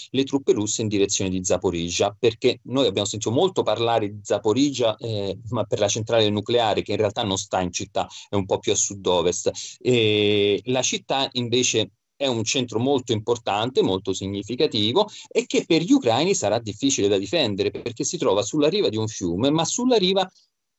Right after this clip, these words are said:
orientale, quindi gli ucraini che si dovranno attestare in città sanno benissimo che se i russi dovessero, per esempio,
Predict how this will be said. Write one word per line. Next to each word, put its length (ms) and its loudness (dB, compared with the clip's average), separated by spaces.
orientale, 840 4
quindi 580 0
gli 160 -6
ucraini 840 2
che 160 0
si 220 -2
dovranno 360 2
attestare 440 0
in 80 2
città 400 -2
sanno 420 0
benissimo 640 0
che 160 4
se 200 0
i 20 4
russi 380 0
dovessero, 400 0
per 120 0
esempio, 540 0